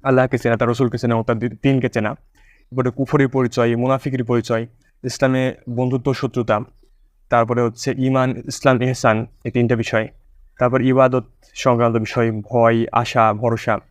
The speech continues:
এটা ইবাদতের সাথে, ইবাদতের সাথে সংশ্লিষ্ট। আহ, এরপরে হচ্ছে দোয়া, ঝাড়ফুঁক, জিকির, এই ধরনের যে বিষয়গুলো আছে,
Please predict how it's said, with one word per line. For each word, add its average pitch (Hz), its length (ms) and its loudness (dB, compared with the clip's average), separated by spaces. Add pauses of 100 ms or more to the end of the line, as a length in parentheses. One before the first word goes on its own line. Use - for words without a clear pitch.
(220)
এটা 107 400 2
ইবাদতের 117 340 0
সাথে, 120 320 -4
ইবাদতের 120 280 2
সাথে 127 100 2
সংশ্লিষ্ট। 117 460 -2
আহ, - 1040 -6
এরপরে 131 320 2
হচ্ছে 127 560 2 (120)
দোয়া, 120 500 4
ঝাড়ফুঁক, 117 400 0
জিকির, 113 420 -2
এই 113 140 -2
ধরনের 113 200 0
যে 113 80 0
বিষয়গুলো 110 360 0
আছে, 104 320 -4